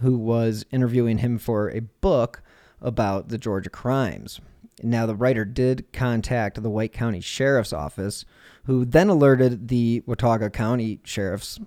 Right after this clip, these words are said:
Office, and one thing led to another. So it was after an extensive investigation that authorities were able to confirm that Billy Sunday Burt and his accomplices were actually responsible for the Durham murders.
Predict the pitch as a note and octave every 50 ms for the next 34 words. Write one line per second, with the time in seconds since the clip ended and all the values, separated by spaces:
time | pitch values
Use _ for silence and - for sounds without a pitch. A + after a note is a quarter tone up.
0 | - - - - F#2+ F2 - - - G#2+ B2 - - - - _ _ A#2 B2 B2
1 | B2 A#2+ B2 B2 A#2 - - _ - - - - - _ _ A2 A2+ A2+ - A#2
2 | A2+ A2 F#2+ F#2+ F#2 G#2+ - F2+ F#2+ G2 F#2 F#2+ A2 A#2+ A2+ B2 C3 G#2 D#2 E2
3 | - A#2+ A#2 - - _ _ - - A#2+ A#2 A2+ A2+ A2+ A#2 A2+ B2 A2+ - _
4 | - C3 C#3 - - D3+ C3+ B2 A#2 - _ _ _ _ _ _ - - - -
5 | G3 G3 G#3 - - D3+ B2 C3+ B2+ A#2+ A#2 G#2+ - A#2+ G#2+ A#2 A2+ A#2 A2+ -
6 | A#2 A2 G#2+ G2 G#2+ - - C3 B2 B2 B2+ A2+ G#2 F#2+ A2 G2+ - - B2 A2+
7 | A#2 A#2+ A#2 - A#2 A2 - - - D#3+ E3 E3+ D#3 C#3 B2 A#2 - - - -
8 | - _ _ _ A#2 A2+ A#2+ B2 B2+ D#3 E3 E3+ D#3+ D3 C3 - D3+ C#3 C3 B2
9 | A2+ G#2 G#2+ - _ - D3+ D#3 C#3+ B2 A2+ - _ _ - A2+ A2 A#2 A#2 G#2
10 | G2+ - B2+ B2+ B2+ B2 C3+ B2 - B2 G2+ G#2 G#2+ A2 A#2+ C3 C#3+ D3+ C3+ G#2+
11 | G#2 - - - A2+ G2+ G2 G2 - - - A#2+ B2 C3 C3 - - A2 G#2+ G2
12 | - - - - - - - _ _ _ - B2 G#2 G2+ F#2+ G2+ A2+ - - B2+
13 | A#2+ A#2+ A#2+ A#2 G#2+ G#2+ G2+ G2+ G#2 G#2+ A2 A2 G#2+ F#2 B1 C2+ A1 - - -